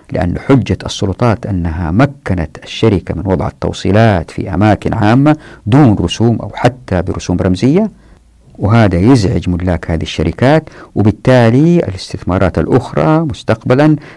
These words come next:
في مناطق أخرى يمكن يعزف عنا المستثمرين، فلا تظهر مثل هذه الشركات. أو إنه الشركات هذه اللي بتولد الكهرباء عندها واسطات قوية مع المسؤولين،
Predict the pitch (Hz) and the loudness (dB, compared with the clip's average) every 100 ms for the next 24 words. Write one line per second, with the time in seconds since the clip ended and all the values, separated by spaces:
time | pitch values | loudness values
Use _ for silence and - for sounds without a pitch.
0 | - 120 101 107 98 - - 143 - 156 | 0 4 4 4 0 -2 -2 -2 0 0
1 | 160 156 - _ 135 202 180 175 151 139 | 0 -2 -14 _ 4 4 2 4 4 6
2 | 208 170 143 123 135 127 117 120 113 120 | 4 2 -2 -4 -2 0 2 0 0 -2
3 | - 156 180 98 - 180 170 156 151 135 | 0 2 2 0 2 2 4 2 2 0
4 | 127 120 120 - 156 156 190 120 - _ | -4 -4 -6 -4 -4 0 0 -2 -4 _
5 | _ - - - 147 170 131 - 104 - | _ -20 -20 -4 4 4 4 2 -2 0
6 | 113 113 95 95 110 92 87 - 87 80 | 0 0 -2 -2 -2 -2 -6 -8 -6 -6
7 | - 107 135 147 - 87 76 76 - 98 | -2 0 2 2 0 -4 -6 -6 -4 -2
8 | 139 - 123 147 143 139 135 131 139 139 | -2 0 0 2 4 4 2 0 0 2
9 | 156 196 | 2 0